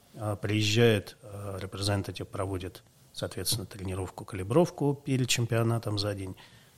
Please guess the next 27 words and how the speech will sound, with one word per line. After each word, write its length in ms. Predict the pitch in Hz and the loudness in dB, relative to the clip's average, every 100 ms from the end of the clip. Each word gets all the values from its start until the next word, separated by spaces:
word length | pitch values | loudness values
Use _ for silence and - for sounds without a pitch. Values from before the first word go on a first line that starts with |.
| _ - | _ -12
И, 340 | 123 156 165 120 - - | -2 2 4 2 -4 -12
соответственно, 640 | - 85 120 - 110 98 | -8 -2 0 2 0 -2
вот 160 | 92 - - - - - | -6 -10 -16 -20 -20 -16
эти 160 | 104 | -6
судьи 320 | 110 123 120 113 | -2 0 2 2
судят. 360 | - 92 - - - - - - - | 0 -4 -10 -20 -20 -20 -20 -20 -6
А, 640 | 98 101 104 98 101 95 87 - - - - - | 0 4 6 6 4 2 -2 -10 -20 -20 -20 -6
а, 600 | 107 104 101 98 92 92 - - - | -2 0 0 -2 -6 -10 -14 -20 0
это 340 | 127 127 117 | 2 4 2
практически, 640 | - 107 - 120 110 - 101 | 2 -2 0 2 4 4 2
ну, 220 | 107 92 - | 0 -2 -2
то, 140 | 123 120 | 2 2
как 200 | 98 104 | 0 -2
это 160 | 98 | -6
происходит. 580 | - 98 - 107 98 - - - - | -6 -6 -6 -6 -8 -12 -20 -20 -4
То 80 | 113 | 2
есть 260 | 107 - - - | 2 0 -10 -4
опыта, 760 | 139 156 151 - 123 120 120 113 | 6 8 8 6 8 8 8 6
скажем 360 | - - 107 113 | 4 4 6 6
так, 180 | 110 101 | 4 0
в 60 | - | -2
течение 540 | 113 - 123 117 110 | 2 4 6 8 6
года 640 | 107 123 185 151 107 85 - - - - - | 6 6 8 8 6 6 -2 -16 -20 -20 -20
во 180 | - 98 | -8 2
многих 360 | 107 147 131 110 | 4 4 4 2
странах 640 | - 113 120 110 - - - | 4 4 4 4 0 -12 -16
нет. 300 | - 90 - | -14 -14 -14